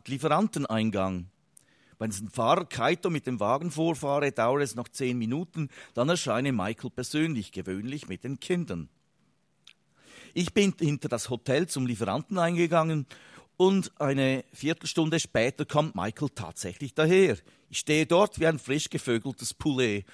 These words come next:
und schaue ihn an. Er kommt, umarmt mich und sagt, „Endlich bist du da.“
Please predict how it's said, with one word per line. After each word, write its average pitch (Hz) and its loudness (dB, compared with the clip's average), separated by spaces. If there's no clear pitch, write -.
und - -10
schaue 127 4
ihn 120 -2
an. 104 2
Er 139 2
kommt, - 2
umarmt 175 6
mich 165 -4
und 135 -6
sagt, 135 0
„Endlich 160 -6
bist - -12
du 95 -6
da.“ 90 -4